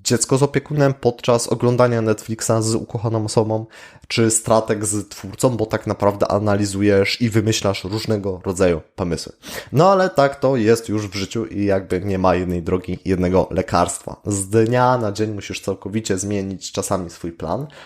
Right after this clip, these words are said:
czy rolę i po prostu iść dalej. Więc to tyle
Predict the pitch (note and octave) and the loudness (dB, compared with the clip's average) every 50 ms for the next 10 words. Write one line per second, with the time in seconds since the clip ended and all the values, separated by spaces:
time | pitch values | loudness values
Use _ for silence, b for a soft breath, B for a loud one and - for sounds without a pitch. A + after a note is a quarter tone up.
0 | B B - B2+ B2 C#3 C#3+ C#3 C#3 C#3 C#3+ - - _ _ - A2+ A#2 A#2 B2 | B B -2 2 4 4 6 6 4 2 0 -4 -12 _ _ -6 -4 -4 -2 -4
1 | A#2+ - - - - F#2+ F2 F2 - - E2+ E2 - _ _ - E2 E2+ - - | -4 -8 -10 -8 -4 -2 -2 -2 -2 -6 -10 -10 -10 _ _ -6 -6 -6 -6 -8
2 | - _ _ - - E2 D#2+ D2+ - - _ _ _ _ _ _ _ _ _ _ | -14 _ _ -4 0 0 0 0 -2 -6 _ _ _ _ _ _ _ _ _ _
3 | _ _ _ _ _ - - - - A#2 A#2 A2 - - - - - - A#2+ G2 | _ _ _ _ _ -16 -4 0 2 2 2 2 -2 -6 -10 -10 -2 2 2 4
4 | G#2 C3+ F3 | 4 2 0